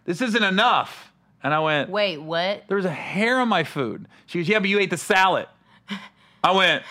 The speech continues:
Speaker 1: "Huh?" She goes, "Yeah, the salad," I'll never forget as long as that. The salad was five seventy-five. And I left five. I said, "No, the five dollars was for you. I was just leaving you a
Speaker 2: It's a
Speaker 1: tip
Speaker 2: tip.
Speaker 1: real quick." I said, "I'm leaving." She goes, "Well, they're just gonna have to take it on my paycheck then."
Speaker 2: <laughs>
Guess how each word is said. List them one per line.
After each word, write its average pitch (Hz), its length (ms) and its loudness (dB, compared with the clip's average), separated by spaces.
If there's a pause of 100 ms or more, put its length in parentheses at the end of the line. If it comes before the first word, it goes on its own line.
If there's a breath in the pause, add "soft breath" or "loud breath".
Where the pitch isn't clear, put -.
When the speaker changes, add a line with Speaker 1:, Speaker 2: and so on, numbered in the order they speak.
(220 loud breath)
Speaker 1:
"Huh?" 294 260 2 (640 soft breath)
She 165 120 -6
goes, 160 100 -2
"Yeah, 165 160 0
the 139 180 -6
salad," 180 540 0
I'll 147 80 0
never 143 340 -2
forget 170 160 -8
as 147 60 -10
long 156 120 -8
as 147 60 -12
that. 123 140 -10
The 113 80 -16
salad 151 360 -4
was 131 120 -10
five 135 340 -4
seventy-five. 135 720 -4 (760 soft breath)
And 127 80 -2
I 131 100 0
left 147 180 -4
five. 151 180 -2
I 160 40 -4
said, 180 160 -6
"No, 220 120 0
the 190 80 -2
five 214 300 0
dollars 247 180 2
was 180 100 -6
for - 140 -6
you. 165 580 -2 (460 soft breath)
I - 20 -16
was 143 140 -10
just 156 300 -12
leaving 202 140 -2
you 175 100 0
a - 20 0
Speaker 2:
It's 135 120 -10
a 165 40 -16
Speaker 1:
tip 277 300 2
Speaker 2:
tip. 185 80 0
Speaker 1:
real 156 140 0
quick." 143 420 -2
I 143 80 -4
said, 156 140 -4
"I'm 196 120 -4
leaving." 180 480 -4 (400 soft breath)
She - 140 -10
goes, 151 240 -4
"Well, - 400 -2 (580 soft breath)
they're 240 120 2
just 202 140 -6
gonna 202 120 0
have 151 100 -16
to - 40 -14
take 196 140 0
it 175 60 -2
on 185 80 2
my 151 120 2
paycheck - 560 0
then." 120 280 0
Speaker 2:
<laughs> - 40 -14